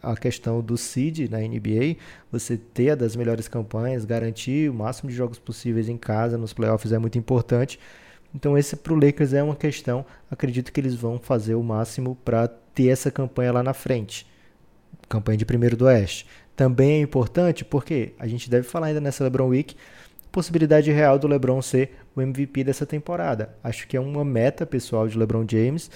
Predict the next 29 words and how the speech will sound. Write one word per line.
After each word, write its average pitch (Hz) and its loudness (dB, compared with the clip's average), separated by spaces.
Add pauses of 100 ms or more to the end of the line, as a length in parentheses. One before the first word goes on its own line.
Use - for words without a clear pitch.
(440)
Acho - -4
que - 0
ele 113 2
tá 127 2
mirando 135 2
nisso 117 -6
sim, 117 -6
seria 123 -2
um 117 -4
feito 117 -4
gigantesco 120 -4
pro, 110 -2
pro 107 -4
cara 107 0
que 107 -8
tá 117 -4
nesse 120 -4
ponto 127 -10
da 123 -2
carreira, 117 0 (560)
né, 110 0
sem 135 -4
prece-, 185 -10
sem - -8
precedentes 135 -4
até 110 -4
no, 104 -4
no 101 -6
basquete, 107 -4